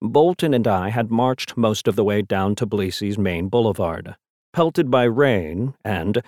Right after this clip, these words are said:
in his case, questions. I realized that I had failed as a tour guide,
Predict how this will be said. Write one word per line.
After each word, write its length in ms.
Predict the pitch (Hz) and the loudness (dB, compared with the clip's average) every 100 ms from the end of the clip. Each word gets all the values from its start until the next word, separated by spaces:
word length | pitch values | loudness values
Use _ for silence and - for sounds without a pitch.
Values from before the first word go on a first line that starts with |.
| _ - | _ -4
in 100 | 117 | 0
his 220 | 165 156 | 0 -2
case, 480 | - 90 82 - - _ _ | -4 -4 -4 -8 -12 _ _
questions. 640 | - 147 - 104 98 - - _ _ _ _ _ _ _ _ _ _ _ _ | 0 0 -2 -10 -10 -10 -12 _ _ _ _ _ _ _ _ _ _ _ _
I 120 | 180 | 2
realized 680 | 233 247 202 135 120 131 - _ _ | 4 6 6 6 4 0 -2 _ _
that 120 | - 156 | 2 4
I 80 | |
had 180 | 147 156 | 4 2
failed 480 | - 165 95 87 - _ | 4 4 2 -6 -20 _
as 160 | 127 123 | 0 0
a 60 | |
tour 220 | 131 135 95 | 0 0 0
guide, 360 | 90 - - | -4 -12 -18